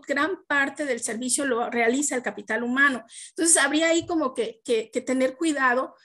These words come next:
si, si eso es malo o es bueno, dependiendo, insisto, por eso creo que sería mejor por cada fondo. Eh, también algo interesante es que yo haría varios cruces con otras variables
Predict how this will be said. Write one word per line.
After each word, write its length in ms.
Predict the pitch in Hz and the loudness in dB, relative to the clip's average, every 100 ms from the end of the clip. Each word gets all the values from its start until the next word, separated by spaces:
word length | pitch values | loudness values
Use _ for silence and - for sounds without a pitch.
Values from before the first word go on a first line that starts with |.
| _ | _
si, 340 | - - 254 262 | 0 0 0 2
si 380 | - 277 262 254 | 2 4 2 0
eso 180 | 269 | -2
es 140 | 302 302 | -4 -2
malo 320 | 277 269 285 | 0 0 0
o 20 | |
es 160 | 269 262 | -2 -2
bueno, 360 | 262 269 277 | -6 -4 -4
dependiendo, 680 | 247 247 254 262 269 277 330 - | -2 -2 -2 -4 -2 -4 -6 -2
insisto, 440 | 277 294 - 294 | 2 2 0 -6
por 120 | - | -2
eso 180 | 262 294 | -2 -4
creo 240 | 285 262 262 | -4 -4 -4
que 100 | 269 | -4
sería 320 | - 240 240 | -2 -2 -4
mejor 380 | 262 254 240 - | -4 -6 -8 -6
por 160 | 247 | -6
cada 300 | - 214 220 | -4 -2 -4
fondo. 560 | - 277 269 254 196 - _ - - - _ - | -4 -2 0 0 -2 -6 _ -20 -20 -20 _ -4
Eh, 360 | 277 277 277 277 | 2 4 4 2
también 340 | 302 330 381 | 2 2 2
algo 320 | 381 392 392 | 0 0 -4
interesante 840 | 302 269 269 247 262 285 285 285 330 | -4 -4 -2 0 0 -2 -4 -6 -6
es 140 | 302 | -6
que 160 | 330 302 | -4 -2
yo 120 | 302 | -2
haría 360 | 330 320 285 277 | 0 0 -2 0
varios 340 | 269 285 294 | -2 -2 -6
cruces 420 | - 285 302 320 | -6 -4 -4 -4
con 200 | - 240 | -4 -4
otras 320 | 247 277 311 | -4 -4 -4
variables 640 | 262 233 247 240 254 311 - | -2 0 2 2 0 -4 -6